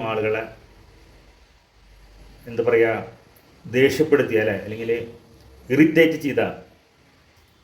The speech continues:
അല്ലെങ്കിൽ ദേഷ്യം നമ്മൾക്ക്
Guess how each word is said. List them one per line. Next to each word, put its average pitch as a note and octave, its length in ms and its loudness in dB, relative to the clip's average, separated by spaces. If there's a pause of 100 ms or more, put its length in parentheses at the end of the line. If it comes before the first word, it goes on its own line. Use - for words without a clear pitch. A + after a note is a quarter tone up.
അല്ലെങ്കിൽ A2+ 320 -4 (1300)
ദേഷ്യം D#3+ 360 6 (1300)
നമ്മൾക്ക് B2 280 0